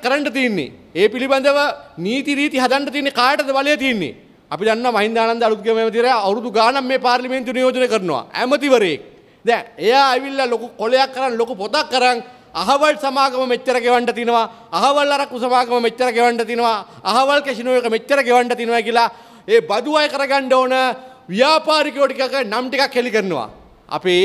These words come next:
ඇමතිවරයාට, මන්ත්‍රීවරයාට කියනවා, ඔබතුමා ඕක ප්‍රසිද්ධ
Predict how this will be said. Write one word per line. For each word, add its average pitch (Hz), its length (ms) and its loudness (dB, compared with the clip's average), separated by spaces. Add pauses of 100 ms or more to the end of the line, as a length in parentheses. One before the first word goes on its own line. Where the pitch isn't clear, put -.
(440)
ඇමතිවරයාට, 226 760 0 (160)
මන්ත්‍රීවරයාට 233 720 0
කියනවා, 196 480 0
ඔබතුමා 202 640 0
ඕක 202 260 0 (520)
ප්‍රසිද්ධ 202 480 -2